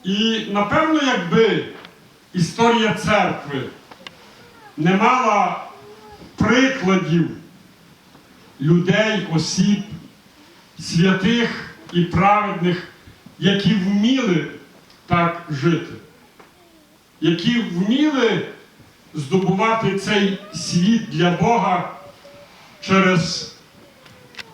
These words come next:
правдиву християнську, а може, правдиву людську поставу. Бо перш ніж бути добрим християнином, треба бути доброю людиною.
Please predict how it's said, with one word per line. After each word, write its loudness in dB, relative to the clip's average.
правдиву 2
християнську, 0
а -4
може, 2
правдиву 0
людську -2
поставу. -4
Бо 0
перш 0
ніж 0
бути 0
добрим 2
християнином, 0
треба 0
бути -2
доброю 0
людиною. -4